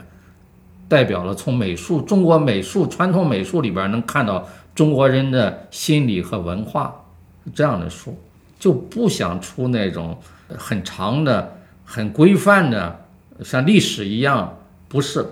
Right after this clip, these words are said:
要找的顶尖儿的东西来出。就图文书呢，也要发挥图的作用，但是也不忽视文字，文字是特别专业又特别通俗的。然后呢，我们通过图来说话，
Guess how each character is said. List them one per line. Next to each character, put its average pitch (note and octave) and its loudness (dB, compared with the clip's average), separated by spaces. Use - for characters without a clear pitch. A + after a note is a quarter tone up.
要 D#3 2
找 G2+ -2
的 B2 0
顶 G2+ -4
尖 C#3 2
儿 D#3 4
的 A#2 0
东 F#2 -6
西 - -10
来 E2+ -8
出。 - -16
就 C#3+ -2
图 F3+ 2
文 F#3+ 6
书 F#3+ 0
呢， E3 4
也 A#2+ 4
要 B2+ 4
发 D#3 2
挥 D#3+ 2
图 - -2
的 F3+ 4
作 E3 4
用， F2+ 0
但 D3 2
是 B2 0
也 G#2 0
不 D3+ 0
忽 E3+ 0
视 E3+ 0
文 G2+ -2
字， A2 -2
文 C3 2
字 D#3+ 0
是 - -2
特 - -4
别 A#2+ 2
专 C#3+ 2
业 A#2 2
又 A2+ 0
特 B2 -4
别 A2 0
通 E3+ -2
俗 G2 -8
的。 F2 -10
然 C#3 2
后 F3+ 0
呢， B2 4
我 G#2+ 2
们 C#3+ 0
通 F3+ -4
过 D3 2
图 D#3+ -2
来 C#3 4
说 D3 -2
话， - -2